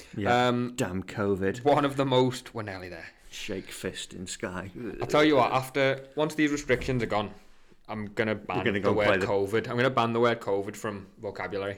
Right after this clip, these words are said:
Speaker 1: Yeah.
Speaker 2: Not allowed to say it. No one
Speaker 1: No.
Speaker 2: in my company is allowed to say it.
Speaker 1: Just
Speaker 2: I want done
Speaker 1: delete
Speaker 2: with
Speaker 1: these
Speaker 2: it.
Speaker 1: two years.
Speaker 2: Yeah. It's only been one. Don't make it longer than it is.
Speaker 1: Was it?
Speaker 2: Yeah. A
Speaker 1: Feels
Speaker 2: year.
Speaker 1: like two.
Speaker 2: Uh, seventeenth hole at Sawgrass, par three.
Speaker 1: Is it Mickey Mouse or
Speaker 2: We've
Speaker 1: not?
Speaker 2: got a t-,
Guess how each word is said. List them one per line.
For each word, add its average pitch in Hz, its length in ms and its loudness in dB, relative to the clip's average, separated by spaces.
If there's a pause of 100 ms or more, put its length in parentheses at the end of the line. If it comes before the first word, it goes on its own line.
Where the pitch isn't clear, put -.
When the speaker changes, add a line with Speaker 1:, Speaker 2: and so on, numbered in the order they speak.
Speaker 1:
Yeah. 120 120 -4
Speaker 2:
Not 123 120 2
allowed 120 240 4
to 117 60 -10
say 101 260 2
it. 104 80 0
No 107 100 0
one 104 140 2
Speaker 1:
No. - 20 -2
Speaker 2:
in 104 60 -2
my 101 120 -2
company 104 380 -8
is 104 80 -4
allowed 101 220 -2
to 110 80 -10
say 101 200 -4
it. - 20 -4
Speaker 1:
Just - 120 -8
Speaker 2:
I 107 40 0
want 107 120 0
done 123 80 2
Speaker 1:
delete 98 180 2
Speaker 2:
with 139 100 0
Speaker 1:
these 110 100 -2
Speaker 2:
it. - 40 -12
Speaker 1:
two 117 160 -2
years. 98 420 -2 (140)
Speaker 2:
Yeah. 98 160 -2 (1120)
It's - 100 -14
only 127 100 -8
been 101 140 -8
one. 87 160 -10 (200)
Don't 107 140 -14
make 101 140 -14
it - 100 -16
longer 92 180 -16
than 90 100 -16
it - 80 -20
is. 95 40 -16
Speaker 1:
Was 107 160 -10
it? 127 100 -8 (260)
Speaker 2:
Yeah. 95 100 -14 (300)
A 113 40 -16
Speaker 1:
Feels 98 60 -12
Speaker 2:
year. 95 140 -6
Speaker 1:
like 90 280 -14
two. 95 160 -10 (340)
Speaker 2:
Uh, 127 320 4 (460)
seventeenth 156 480 0
hole 131 180 4
at 135 60 -4
Sawgrass, 113 460 2
par 110 200 2
three. 101 320 -2 (100)
Speaker 1:
Is 110 120 -6
it 123 80 -2
Mickey 117 220 -2
Mouse 113 300 0
or 123 40 6
Speaker 2:
We've 127 140 4
Speaker 1:
not? 101 160 2
Speaker 2:
got 113 360 4
a 120 100 -8
t-, - 180 -18